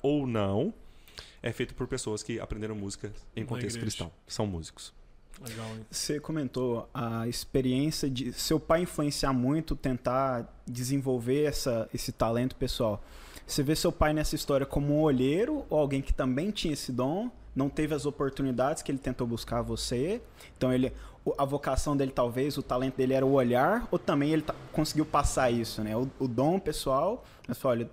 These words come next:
Speaker 3: talvez eu não consegui isso na minha vida, eu quero que meu filho,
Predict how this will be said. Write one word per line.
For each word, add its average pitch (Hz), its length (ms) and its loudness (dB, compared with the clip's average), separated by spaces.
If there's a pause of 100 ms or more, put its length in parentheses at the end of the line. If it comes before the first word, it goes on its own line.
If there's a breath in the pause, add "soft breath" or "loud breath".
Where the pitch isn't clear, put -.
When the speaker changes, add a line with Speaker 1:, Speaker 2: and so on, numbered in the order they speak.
(120)
Speaker 3:
talvez 117 240 0
eu 117 80 -2
não 117 80 -4
consegui 143 680 0
isso - 180 -6
na 123 60 -4
minha 117 160 0
vida, 160 340 0 (280 loud breath)
eu - 80 -2
quero 120 180 0
que - 80 -4
meu 127 80 2
filho, 143 240 0